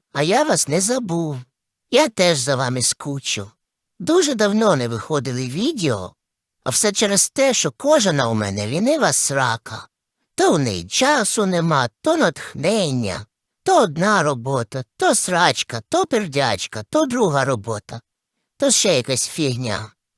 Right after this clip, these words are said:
У нас багато чого произошло за цей час.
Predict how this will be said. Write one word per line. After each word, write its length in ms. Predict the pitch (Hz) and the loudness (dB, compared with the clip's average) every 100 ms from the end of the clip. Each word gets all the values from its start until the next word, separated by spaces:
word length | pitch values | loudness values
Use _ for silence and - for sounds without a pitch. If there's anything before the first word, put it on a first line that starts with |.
| _ _ _ _ _ _ _ - | _ _ _ _ _ _ _ -4
У 60 | 269 | 2
нас 260 | 302 262 175 | 4 2 0
багато 500 | 190 226 320 - 196 | -2 0 0 0 -2
чого 300 | 165 131 117 | -2 -4 -4
произошло 840 | 147 160 180 208 196 - 277 190 | -2 -2 0 0 -2 -2 0 0
за 160 | 131 135 | 0 -4
цей 280 | - 156 185 | -2 -2 0
час. 580 | - 165 104 - - | 0 0 0 -6 -8